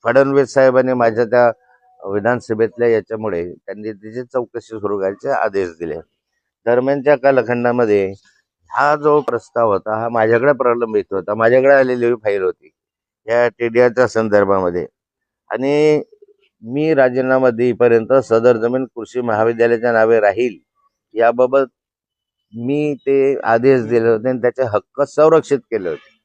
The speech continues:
म्हणजे मी हा आदेश दिला होता त्या संदर्भामध्ये की बा, ही जमीन आपली आहे,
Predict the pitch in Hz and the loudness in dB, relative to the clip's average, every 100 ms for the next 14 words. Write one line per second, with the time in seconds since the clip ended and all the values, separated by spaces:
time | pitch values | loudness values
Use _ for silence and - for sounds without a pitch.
0 | _ _ _ _ _ _ 98 113 143 147 | _ _ _ _ _ _ -14 -2 0 2
1 | 143 139 135 127 139 127 127 127 123 117 | 2 2 0 2 0 0 0 0 0 0
2 | 123 127 127 117 113 117 113 113 107 95 | -2 -2 -2 -4 -2 -2 -2 -2 -4 -4
3 | 87 95 _ _ _ _ 135 135 131 139 | -4 -8 _ _ _ _ -4 -2 -4 -4
4 | 120 143 135 113 _ 135 147 127 107 | -4 -4 -2 -2 _ -4 0 0 -4